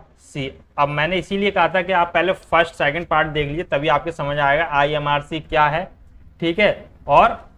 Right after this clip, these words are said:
यहाँ पे हमारा accounting में आता है आईएमआरसी एसएसी।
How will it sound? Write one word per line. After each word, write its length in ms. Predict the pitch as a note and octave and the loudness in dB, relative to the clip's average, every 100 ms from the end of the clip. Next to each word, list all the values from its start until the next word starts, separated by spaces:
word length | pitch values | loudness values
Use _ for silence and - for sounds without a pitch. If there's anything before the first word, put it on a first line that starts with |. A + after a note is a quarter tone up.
| - - - - - - - | -20 -20 -20 -20 -20 -16 -4
यहाँ 220 | C#3+ D#3 | 0 2
पे 120 | D#3+ | 2
हमारा 340 | E3+ D#3+ F3 D#3+ | 2 4 2 2
accounting 460 | C#3+ D3+ E3 E3 | 0 -2 -2 -4
में 100 | F#3 E3+ | 0 2
आता 220 | D3+ F3 | 4 2
है 160 | - - | 2 0
आईएमआरसी 880 | D3+ D#3 F3 E3+ D3 C#3+ D3+ E3 D#3 - _ - - - - - - - - - C#3 C3+ C#3+ D3+ - _ E3 D#3 D#3+ F#3+ - - _ - - - - - - - - | 2 2 0 -4 -4 -4 -2 -6 -16 -20 _ -20 -20 -20 -20 -20 -20 -20 -18 -4 0 2 2 0 -10 _ -6 -4 -4 -8 -16 -20 _ -20 -20 -20 -20 -20 -20 -20 -2
एसएसी। 2250 | D3 D#3 D#3+ - - - - D3+ C#3+ D#3+ E3 - - - _ _ _ - _ - - C#3 G#2+ | 2 4 2 -4 -20 -20 -8 -2 -2 -2 -8 -16 -20 -20 _ _ _ -20 _ -14 -8 -6 -8